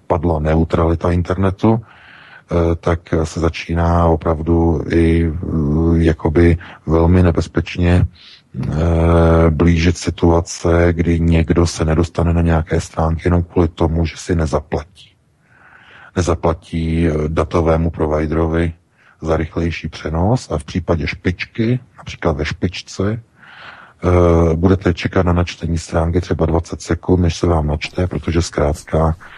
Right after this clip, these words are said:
eh, provider, eh, nezaplatil, nezaplatil za, za prémiový nebo za preferenční datový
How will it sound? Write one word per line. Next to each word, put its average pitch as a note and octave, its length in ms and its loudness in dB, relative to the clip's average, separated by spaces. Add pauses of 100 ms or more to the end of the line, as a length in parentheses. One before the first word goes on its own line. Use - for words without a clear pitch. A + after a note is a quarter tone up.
(280)
eh, D#2 520 2
provider, D#2 640 0 (340)
eh, D2+ 960 -4
nezaplatil, D2+ 640 -2
nezaplatil D2+ 640 -2
za, C2 120 -10 (760)
za C#2+ 320 -2 (420)
prémiový D#2 880 2
nebo C#2+ 280 -2
za C#2+ 100 -2
preferenční D2 760 -4
datový C2+ 320 -6